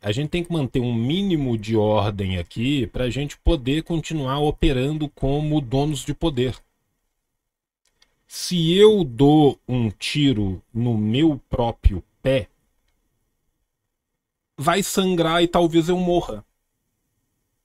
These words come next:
Saca? É esse que é o ponto aqui. O ponto aqui não é uma preocupação com o Estado Democrático de Direito. Só o, o, o jus positivista mais deslumbrado e deslocado da realidade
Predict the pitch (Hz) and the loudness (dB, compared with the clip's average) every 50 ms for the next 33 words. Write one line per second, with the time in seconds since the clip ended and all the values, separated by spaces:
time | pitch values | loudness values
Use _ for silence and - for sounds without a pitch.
0 | _ _ _ _ _ _ _ _ _ _ _ _ _ _ _ _ _ _ _ _ | _ _ _ _ _ _ _ _ _ _ _ _ _ _ _ _ _ _ _ _
1 | _ _ _ _ _ - - 170 175 160 - - - - _ _ _ _ _ _ | _ _ _ _ _ -4 0 0 0 0 -2 -6 -14 -16 _ _ _ _ _ _
2 | _ _ _ _ _ _ _ _ - - 131 139 156 190 220 - - 180 - - | _ _ _ _ _ _ _ _ -8 -4 0 2 2 2 2 0 -2 -6 -2 2
3 | 160 143 135 - - 120 117 104 - 101 - - 95 73 - _ _ _ _ _ | 2 2 4 4 2 2 2 -2 -6 -10 -10 -10 -12 -14 -14 _ _ _ _ _
4 | _ _ _ _ _ _ _ _ _ _ _ _ _ _ - 110 - _ - 165 | _ _ _ _ _ _ _ _ _ _ _ _ _ _ -14 -14 -10 _ 0 2
5 | 196 202 - - 123 - - - 165 175 170 151 135 135 151 180 190 175 165 151 | 2 2 0 -2 -4 -4 -4 -4 -2 0 0 0 -2 -2 -2 -4 -4 -4 -6 -8
6 | - - 151 147 139 - 147 - - 131 117 - - - - 120 127 135 143 143 | -6 -6 -6 -6 -6 -8 -10 -8 -6 -6 -6 -8 -12 -12 -8 -6 -4 -4 -4 -2
7 | 139 131 120 - - 117 107 - - - 123 120 117 110 117 113 117 107 - 117 | -4 -4 -6 -6 -6 -6 -6 -8 -6 -4 -4 -4 -4 -4 -4 -4 -4 -4 -4 -4
8 | 113 107 104 107 95 92 92 92 95 107 123 131 120 110 - - - - 190 233 | -6 -4 -4 -6 -6 -6 -6 -4 -2 0 0 0 0 -2 -4 -6 -4 -2 0 2
9 | 359 381 339 254 165 143 127 113 131 127 110 113 127 131 127 117 117 143 156 - | 4 6 6 6 4 2 0 -2 -4 -4 -4 -6 -8 -10 -10 -8 -6 -6 -6 -6
10 | - - 143 127 110 135 127 - - 123 101 92 104 113 127 123 - - - - | 0 2 2 2 2 0 -4 -2 -4 -4 -4 -2 -2 -2 -2 -2 -4 -8 -8 -4
11 | 113 104 98 104 101 104 123 160 196 240 262 233 190 147 110 101 98 90 - - | -4 -4 -2 -2 -2 -4 -4 -4 -4 -6 -6 -6 -4 -4 -4 -4 -4 -6 -8 -12
12 | 117 110 139 143 127 - - 139 127 123 117 107 95 98 98 95 98 107 123 135 | -12 -6 -4 -4 -4 -2 -2 -2 0 0 -2 -2 -2 0 0 0 0 0 -2 -4
13 | 113 107 110 107 101 95 95 - - - 131 120 113 - - - 107 107 107 107 | -4 -4 -4 -4 -4 -4 -8 -12 -12 -6 -4 -4 -4 -4 -4 -4 -2 -2 -2 -4
14 | 98 95 87 95 92 87 85 82 82 82 98 120 131 113 92 - - | -6 -6 -6 -6 -6 -6 -8 -8 -8 -6 -4 -4 -4 -6 -8 -12 -16